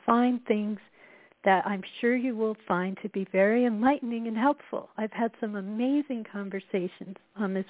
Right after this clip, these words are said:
program. And even so, I've grown. I'm not wanting necessarily to represent only one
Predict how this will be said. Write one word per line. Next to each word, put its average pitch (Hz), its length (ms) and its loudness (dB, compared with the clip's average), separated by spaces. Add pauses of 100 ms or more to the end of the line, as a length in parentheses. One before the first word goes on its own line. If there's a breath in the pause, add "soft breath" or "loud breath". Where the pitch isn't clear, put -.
program. 180 480 -6 (1200 loud breath)
And 208 420 4 (2000 loud breath)
even 302 400 4 (160)
so, 220 480 -2 (520 soft breath)
I've 302 380 -4
grown. 196 400 -10 (1120 soft breath)
I'm 285 260 2
not 330 200 2
wanting 247 500 0
necessarily 202 1080 0 (720 soft breath)
to 214 460 4
represent 220 800 0
only 220 340 -2
one 208 460 0